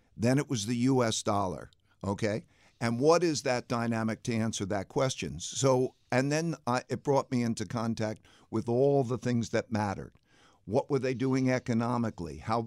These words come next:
what percentage of world trade were they? How strong were they militarily? The whole package. And that's what the book then takes one through. It took me through that journey. That was my exploration.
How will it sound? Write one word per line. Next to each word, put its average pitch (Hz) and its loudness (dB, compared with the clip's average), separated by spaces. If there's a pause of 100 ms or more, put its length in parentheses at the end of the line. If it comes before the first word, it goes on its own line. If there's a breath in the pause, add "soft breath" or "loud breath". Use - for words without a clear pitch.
what 131 -2
percentage 127 -4
of 120 -2
world 120 0
trade 127 4
were 95 -2
they? 73 -8
How 110 -2
strong 127 -4
were 123 -2
they 120 0
militarily? 120 0
The 95 -4
whole 117 -2
package. 113 -6 (240 soft breath)
And 120 2
that's 147 0
what 131 -2
the 110 -4
book 120 -2 (140)
then 120 0
takes 120 -2
one 113 -2
through. 131 -4 (180 soft breath)
It - -20
took - -2
me 139 2
through 113 -2
that 98 -4
journey. 101 -6
That 107 -6
was 101 -10
my 104 -4
exploration. 101 -4